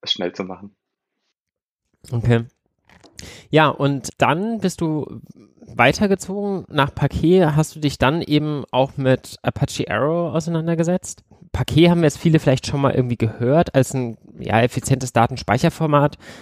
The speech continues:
Speaker 2: Apache Arrow haben viele vielleicht noch gar nie gehört. Was ist das denn überhaupt?
Speaker 1: Also Apache Arrow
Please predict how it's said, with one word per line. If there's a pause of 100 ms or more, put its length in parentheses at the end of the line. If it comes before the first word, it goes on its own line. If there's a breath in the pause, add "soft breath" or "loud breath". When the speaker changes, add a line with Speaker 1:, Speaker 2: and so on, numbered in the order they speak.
(180 loud breath)
Speaker 2:
Apache
Arrow
haben
viele
vielleicht
noch
gar
nie
gehört.
Was
ist
das
denn
überhaupt? (1160)
Speaker 1:
Also
Apache
Arrow